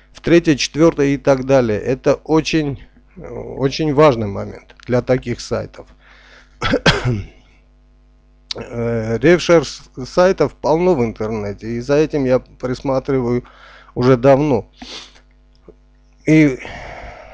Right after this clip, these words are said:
к чести админа надо сказать, что он придерживается этого. Второй, м, сдерживающий фактор. В каждой группе не более двухсот пакетов.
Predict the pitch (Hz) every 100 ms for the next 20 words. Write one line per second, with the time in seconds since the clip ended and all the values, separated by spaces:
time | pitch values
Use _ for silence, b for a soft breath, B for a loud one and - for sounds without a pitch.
0 | B B - - 160 - 143 131 160 190
1 | 165 131 131 123 - 143 160 - 139 139
2 | 143 143 139 131 110 101 98 - 107 101
3 | - - - _ b b b b b b
4 | - - - 170 208 202 151 - B B
5 | B 110 113 107 98 - b b b b
6 | b b b b 127 117 135 131 123 113
7 | 113 - 117 - 107 95 - - b b
8 | b b - - 147 160 139 120 117 170
9 | 180 123 113 123 113 139 165 151 107 120
10 | 120 - 160 - 139 127 123 131 -